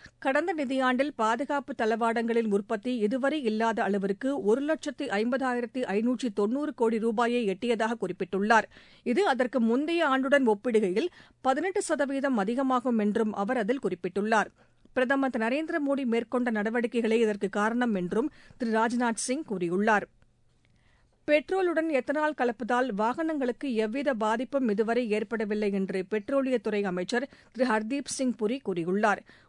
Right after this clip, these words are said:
புதுதில்லியில் செய்தியாளர்களிடம் பேசிய அவர், பெட்ரோலுடன் எத்தனால் கலக்கும் திட்டத்திற்கு மத்திய அரசு தொடர்ந்து ஊக்கமளித்து வருவதாக கூறினார்.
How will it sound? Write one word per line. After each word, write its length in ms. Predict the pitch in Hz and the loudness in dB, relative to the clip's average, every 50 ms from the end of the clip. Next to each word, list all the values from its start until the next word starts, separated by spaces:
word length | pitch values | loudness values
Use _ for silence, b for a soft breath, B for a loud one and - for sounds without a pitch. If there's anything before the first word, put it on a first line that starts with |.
| b | b
புதுதில்லியில் 560 | - 302 277 339 311 349 302 302 262 302 339 - | -6 -2 -2 0 0 0 0 0 0 -2 -2 0
செய்தியாளர்களிடம் 760 | - 254 233 262 254 302 302 302 277 269 254 262 254 262 254 - | 0 0 0 0 -2 -2 0 0 0 2 2 0 0 0 0 0
பேசிய 340 | 233 233 233 - 226 208 202 | 0 -2 -2 -2 -2 -2 0
அவர், 220 | 180 208 240 269 262 b b b b b _ - | 0 0 0 0 -2 b b b b b _ 2
பெட்ரோலுடன் 600 | 269 277 262 - 339 349 339 302 269 262 269 285 269 | 2 4 4 2 0 0 2 2 2 2 0 0 0
எத்தனால் 420 | - 226 226 - 277 294 294 285 - | -2 -4 -2 0 0 0 0 2 0
கலக்கும் 320 | 254 247 233 - 247 247 214 | 0 -2 0 0 -2 -2 -2
திட்டத்திற்கு 520 | 226 202 - 226 202 226 220 208 - 262 269 247 | -2 -2 -4 -4 -4 -4 -6 -2 -2 -2 0 0
மத்திய 400 | 214 208 214 208 - 285 285 294 262 | 0 0 -2 -2 -4 -4 -2 0 0
அரசு 400 | 202 208 208 208 - - 240 277 330 B B B B B - | 0 0 0 -2 -2 0 -2 -2 -2 B B B B B 2
தொடர்ந்து 380 | - 262 262 294 311 339 330 339 233 | 4 4 6 4 4 2 0 0 0
ஊக்கமளித்து 600 | 233 277 294 - 339 320 311 294 285 262 - 254 | 0 -2 -2 -2 -2 0 0 0 -2 0 -2 0
வருவதாக 500 | 208 208 226 233 233 220 233 226 233 240 | 0 2 2 2 0 2 0 0 0 -2
கூறினார். 480 | - 208 190 185 196 202 226 226 208 | -2 -4 -2 0 2 4 4 4 2